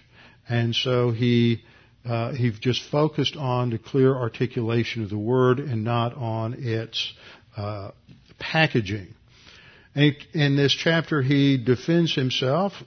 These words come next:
as well in the truth that he teaches. In verse ten, he says, "As the truth of Christ is in me, no one shall stop me from this boasting in the regions of Achaia." That's the,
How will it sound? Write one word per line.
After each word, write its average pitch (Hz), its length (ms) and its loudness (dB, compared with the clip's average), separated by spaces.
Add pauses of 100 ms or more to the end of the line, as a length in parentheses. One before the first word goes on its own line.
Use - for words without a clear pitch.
as 117 200 -4
well 131 340 2
in 131 80 0
the 113 60 0
truth 143 380 -2
that 123 80 -4
he 117 100 -2
teaches. 143 500 -2
In 123 100 -4
verse 110 200 -4
ten, 131 180 -2
he 120 100 -2
says, 127 300 0
"As 104 100 -8
the 107 60 -8
truth 120 300 -4
of 117 60 -20
Christ 120 380 -4
is 107 140 -4
in 107 120 -2
me, 127 160 0
no 120 180 -2
one 120 160 -2
shall 107 180 -10
stop 123 280 -4
me 123 160 0
from 117 220 -6
this 107 180 -4
boasting 131 680 0 (460)
in 131 180 6
the 123 80 4
regions 139 560 4
of 127 200 -4
Achaia." 131 540 4
That's 117 280 -2
the, 120 300 2